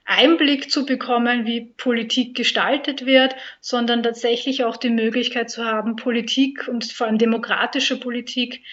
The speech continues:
als Alltagserfahrung wahrzunehmen, als etwas, das für uns alle möglich ist.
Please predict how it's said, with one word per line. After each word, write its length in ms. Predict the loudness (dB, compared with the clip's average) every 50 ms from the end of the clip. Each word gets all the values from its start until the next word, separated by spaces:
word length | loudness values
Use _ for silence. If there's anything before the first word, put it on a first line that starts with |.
| -18 -18 -20 -20 _ _
als 460 | -4 -2 -2 -2 -2 -4 -8 -12 -14 _
Alltagserfahrung 1400 | 0 2 4 4 4 2 2 4 4 4 4 2 -6 -6 -6 -6 -6 -4 -4 -2 -2 0 0 0 0 0 -2 -2 -4 -6
wahrzunehmen, 920 | -6 -4 -4 -4 -4 -4 -4 -4 -2 -2 -2 -2 -2 0 0 0 -2 -2 -6 -10 -14 -16 -16 -14
als 220 | -8 -6 -6 -2 -2
etwas, 360 | -2 -2 -2 -4 -6 -6 -4
das 320 | -4 -4 -4 -4 -4 -8 -8
für 460 | -10 -12 -6 -2 0 4 4 4 4
uns 240 | 4 0 0 0 0 -2
alle 640 | -2 4 6 6 8 8 8 6 6 4 0 -6 -4 -2
möglich 500 | -2 0 0 -2 -4 -6 -8 -8 -8 -8
ist. 340 | -10 -12 -14 -16 -18 -20